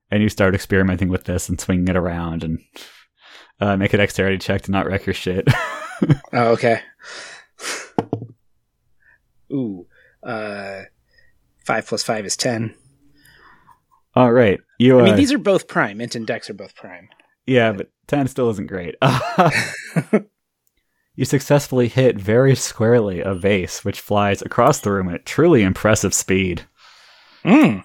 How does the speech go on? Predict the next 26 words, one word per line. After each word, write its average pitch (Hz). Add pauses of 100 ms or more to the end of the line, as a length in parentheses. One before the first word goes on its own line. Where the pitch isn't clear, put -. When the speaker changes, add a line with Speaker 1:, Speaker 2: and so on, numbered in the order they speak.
(140)
Speaker 1:
from 98
your, 92
uh, 87 (1800)
you 101
know, 85
colander 92
lariat. 90 (1080)
<laughs> 107 (1000)
And, 165
uh, 139 (800)
smashes 113
into 101
a 95
wall 90
and 87
breaks. - (640)
Speaker 2:
Vaughn 156
suddenly 147
realizes 139
he 135
has 123
created 131
both 127
science 143
and 139
weapon. 92